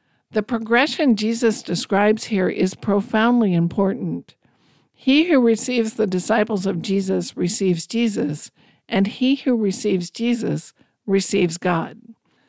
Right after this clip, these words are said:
The disciples are a reflection of Jesus,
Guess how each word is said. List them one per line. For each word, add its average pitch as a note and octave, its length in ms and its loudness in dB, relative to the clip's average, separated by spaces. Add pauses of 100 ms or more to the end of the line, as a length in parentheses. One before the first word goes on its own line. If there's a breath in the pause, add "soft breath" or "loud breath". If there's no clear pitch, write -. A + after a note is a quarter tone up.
(480)
The G#3+ 120 2
disciples G#3 800 2
are G3+ 180 4
a G3+ 40 4
reflection G#3+ 760 2
of F3+ 200 -4
Jesus, G3+ 580 -2